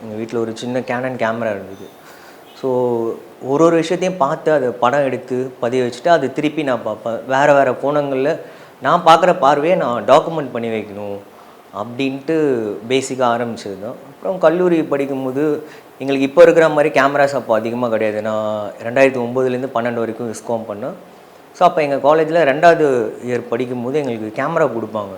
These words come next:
So, மூணு நாள் தான் கொடுப்பாங்க. மூணு நாளில் எங்கள் ரெக்கார்டுக்கு வந்து ஒரு,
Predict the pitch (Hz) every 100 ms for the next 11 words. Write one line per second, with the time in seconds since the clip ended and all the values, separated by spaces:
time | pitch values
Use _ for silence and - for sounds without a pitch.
0 | - - - - 147 139 165 180 170 160
1 | 165 175 113 113 110 120 147 156 147 156
2 | 156 131 113 - 160 139 123 127 135 117
3 | 107